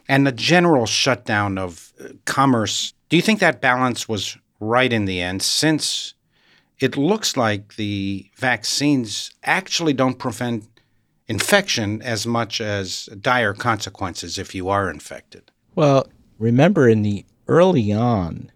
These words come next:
Speaker 2: the vaccines were designed to prevent against symptomatic illness. They weren't designed to prevent against infection. But what happened was during the alpha wave, there were studies conducted in Israel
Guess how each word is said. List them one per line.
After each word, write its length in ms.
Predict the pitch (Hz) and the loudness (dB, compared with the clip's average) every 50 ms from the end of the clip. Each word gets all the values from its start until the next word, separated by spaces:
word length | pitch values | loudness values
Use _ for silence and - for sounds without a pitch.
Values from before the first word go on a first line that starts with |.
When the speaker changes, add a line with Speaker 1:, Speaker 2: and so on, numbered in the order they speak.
| _ | _
Speaker 2:
the 80 | - 117 | -2 0
vaccines 580 | 120 147 170 180 - - - 135 117 110 - - | 4 4 4 4 2 2 2 4 4 2 2 0
were 140 | 101 92 | -2 -4
designed 760 | 87 101 - - 92 85 95 101 104 104 101 98 95 87 87 - | -4 -6 -6 -6 -4 -2 0 0 2 2 2 0 0 -2 -4 -8
to 80 | - | -12
prevent 400 | - - 95 90 - 98 90 90 | -8 -6 -4 -4 -2 -4 -4 -4
against 300 | 90 90 - 87 87 - | -6 -6 -8 -6 -4 -4
symptomatic 640 | - 98 87 - - 85 85 82 82 - - - - | -4 -4 -6 -8 -8 -8 -8 -8 -8 -10 -12 -10 -8
illness. 500 | 98 95 92 90 - - - - - - | -8 -6 -6 -6 -8 -8 -6 -6 -6 -6
They 100 | - 107 | -4 -6
weren't 300 | 101 101 101 104 98 - | -6 -4 -4 -6 -6 -8
designed 400 | - - 85 87 95 87 87 85 | -10 -12 -10 -8 -6 -6 -6 -6
to 60 | 85 - | -8 -10
prevent 340 | - - 90 90 92 87 82 | -12 -12 -10 -10 -8 -10 -10
against 380 | 85 87 - - - - - | -10 -10 -10 -10 -10 -12 -12
infection. 640 | - - - - - 87 - - - - 92 92 - _ _ - - - - - - - - - - - _ _ _ | -14 -16 -12 -10 -8 -8 -8 -8 -10 -12 -12 -14 -18 _ _ -20 -20 -20 -20 -20 -20 -20 -20 -20 -20 -20 _ _ _
But 100 | - 113 | 0 2
what 160 | 107 113 110 | 2 2 2
happened 560 | 92 - - 165 185 208 233 - - 120 117 110 | 0 0 0 2 2 2 2 0 0 0 0 0
was 220 | 101 95 95 92 | 0 0 -2 -2
during 480 | - - - 117 117 117 117 110 107 107 | -4 -2 0 2 2 4 2 2 0 -4
the 260 | 107 - 101 104 - - | -4 -6 -8 -8 -8 -4
alpha 360 | - 101 123 127 - - - 120 | -2 0 0 0 -2 -2 -6 -4
wave, 680 | 113 117 104 104 110 107 104 92 82 82 92 90 - - | -2 0 0 2 2 2 0 -2 -4 -6 -10 -14 -12 -10
there 120 | - 104 95 | -8 -6 -4
were 120 | 95 85 | -4 -4
studies 500 | - - - - 98 98 98 92 - - | -6 -6 -4 -4 -4 -2 -2 -4 -4 -6
conducted 500 | - - - 95 90 92 90 - - 92 | -8 -6 -6 -4 -2 -4 -4 -4 -6 -6
in 120 | 90 87 90 | -4 -4 -2
Israel 580 | 98 131 135 - - 87 87 87 85 - 98 | -2 -2 -2 -4 -6 -8 -8 -8 -8 -10 -12